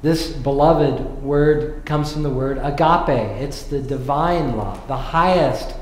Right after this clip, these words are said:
form of love that God has toward his Son. And then the Father affirms his Son. He says,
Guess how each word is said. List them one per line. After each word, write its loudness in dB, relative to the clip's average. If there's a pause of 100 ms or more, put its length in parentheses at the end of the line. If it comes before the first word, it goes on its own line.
(320)
form 0
of -2
love -6 (480)
that -6
God -2
has -4
toward -8
his -8
Son. -10 (1200)
And 0
then 4
the 4
Father 0
affirms -4 (380)
his -4
Son. -6
He -6
says, -4